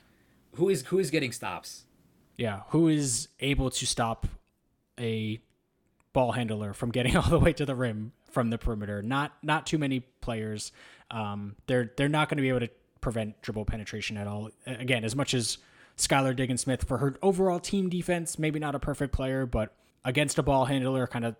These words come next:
Speaker 2: stopping dribble penetration, I think she was pretty good. Much better, I think, than Moriah Jefferson in that individual area. Taurasi, not a good defensive player. You know, all of their bench players, I think, I mean, basically everybody in their rotation,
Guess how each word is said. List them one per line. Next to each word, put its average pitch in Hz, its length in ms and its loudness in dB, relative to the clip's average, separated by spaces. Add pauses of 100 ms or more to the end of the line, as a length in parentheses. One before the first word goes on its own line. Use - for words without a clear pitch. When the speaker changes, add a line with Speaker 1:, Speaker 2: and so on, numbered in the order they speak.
(180)
Speaker 2:
stopping 131 420 -2
dribble 123 220 -2
penetration, 120 520 -4
I 110 60 -4
think 113 160 -8
she - 100 -4
was 107 120 -4
pretty 120 240 0
good. 107 340 -2
Much 123 460 -2
better, 113 240 0
I 110 60 0
think, 113 200 -6
than 110 120 -8
Moriah 107 300 -4
Jefferson 113 400 -8
in 107 120 -4
that 110 240 -2
individual 123 560 -2
area. 113 560 -2 (340)
Taurasi, 117 600 2 (320)
not 113 200 2
a 110 40 2
good 110 140 0
defensive 107 360 -4
player. 107 460 -2 (300)
You 113 100 -8
know, 101 240 -6
all 165 240 6
of 147 100 2
their 143 140 2
bench 127 260 0
players, 113 540 -2 (140)
I 113 100 -4
think, 107 280 -4 (180)
I 165 80 2
mean, 180 120 4
basically 202 460 2
everybody 139 520 2
in 127 140 2
their 110 320 0 (380)
rotation, 117 720 2